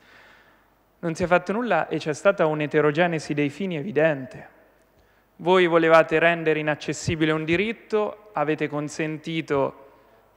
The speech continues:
al contrario, la revisione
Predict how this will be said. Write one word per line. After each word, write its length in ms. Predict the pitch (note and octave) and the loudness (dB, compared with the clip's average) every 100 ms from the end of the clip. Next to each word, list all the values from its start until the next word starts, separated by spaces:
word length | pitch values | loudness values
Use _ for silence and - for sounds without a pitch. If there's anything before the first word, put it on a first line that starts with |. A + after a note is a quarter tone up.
| _ | _
al 220 | C#3 C#3 | -4 -2
contrario, 960 | - D#3 D#3+ D3 C3+ C3 C3+ C#3+ D3+ - - - _ | -2 -6 -2 0 2 2 0 -2 -4 -8 -20 -20 _
la 140 | D3 | -2
revisione 840 | D3 D3+ E3 - C#3+ C#3 C#3 C#3+ | 0 -2 -4 -4 -4 -4 -6 -8